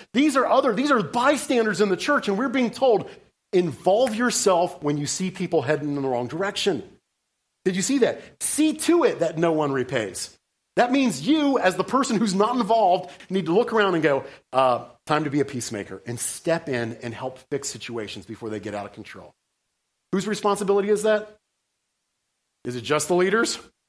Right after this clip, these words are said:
No, it is all the disciples within the congregation.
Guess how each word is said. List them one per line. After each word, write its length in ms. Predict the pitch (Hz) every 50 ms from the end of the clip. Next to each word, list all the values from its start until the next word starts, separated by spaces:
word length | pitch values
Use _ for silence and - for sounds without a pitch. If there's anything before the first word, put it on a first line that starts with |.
| _ _ _ _ _ - - - _ _ -
No, 300 | 131 160 185 196 175 139
it 180 | - 139 151 160
is 220 | 170 170 165 - - - -
all 220 | - 156 165 175
the 120 | 151 165 156
disciples 580 | 139 156 143 - 165 143 131 - 123 113 101
within 260 | 110 117 117 131 120 117
the 80 | 113
congregation. 720 | - - 120 117 113 110 107 110 104 95 - - 90 87